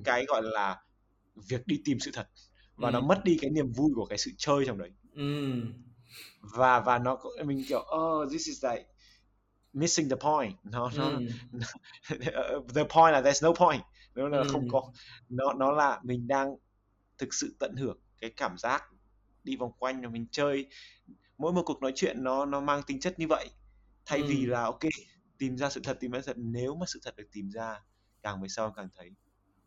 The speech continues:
Speaker 1: Nếu mà
Speaker 2: Ừ.
Speaker 1: sự thật mà được tìm ra thì nó được tìm ra một cách tình cờ.
Speaker 2: Ừ.
Speaker 1: <laughs>
Speaker 2: Ừ. Và đúng là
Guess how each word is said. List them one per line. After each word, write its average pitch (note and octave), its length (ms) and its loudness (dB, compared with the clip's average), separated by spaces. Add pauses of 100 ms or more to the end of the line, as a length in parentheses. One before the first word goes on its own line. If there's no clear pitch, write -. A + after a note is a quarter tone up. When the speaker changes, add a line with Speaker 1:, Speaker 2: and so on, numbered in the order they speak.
(600)
Speaker 1:
Nếu G#2 200 -6
mà C3 80 -2
Speaker 2:
Ừ. - 60 -2
Speaker 1:
sự A#2 120 -4
thật A2 160 -6
mà F#2+ 100 -6
được F#2 220 -8
tìm G2 180 -12
ra G2+ 320 -4
thì F2+ 60 -16
nó F#2 80 -10
được A2+ 240 -10
tìm F#2 200 -8
ra G2 220 -4
một F2 220 -14 (200)
cách A#2 180 -10 (1120)
tình F#2 160 -8 (120)
cờ. F2 220 -6 (600)
Speaker 2:
Ừ. B2+ 280 -2 (560)
Speaker 1:
<laughs> - 600 -6 (1120)
Speaker 2:
Ừ. A#2+ 380 -2 (1900)
Và C3+ 160 0
đúng C#3+ 200 2
là F3 100 2